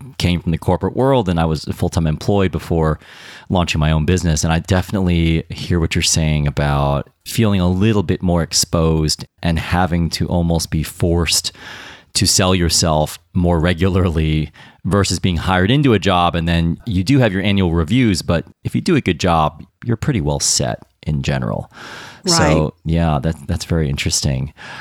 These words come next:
Speaker 1: Any other surprises that have come up along the way for you in building your studio?
Speaker 2: Yes. The first surprise was that I lived in an area where people were relatively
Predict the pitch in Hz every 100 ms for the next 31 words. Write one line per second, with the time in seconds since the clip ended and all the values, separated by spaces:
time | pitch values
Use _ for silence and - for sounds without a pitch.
0 | - - - 131 160 165 143 135 - -
1 | - 82 85 87 95 107 104 104 - 101
2 | 87 82 - 85 82 82 82 82 78 78
3 | 80 - 82 82 82 80 80 80 87 80
4 | 76 76 - 85 80 82 78 76 - 76
5 | 73 78 85 85 - _ _ _ _ _
6 | _ _ _ 208 202 294 - - - 185
7 | - 226 - 262 - 180 160 160 - 160
8 | 160 160 - 170 165 175 175 175 175 170
9 | 160 160 156 160 165 160 160 156 190 175
10 | 185 160 156 156 151 151 - - - -
11 | _ _ 165 170 185 240 240 - 156 -
12 | 160 156 151 156 156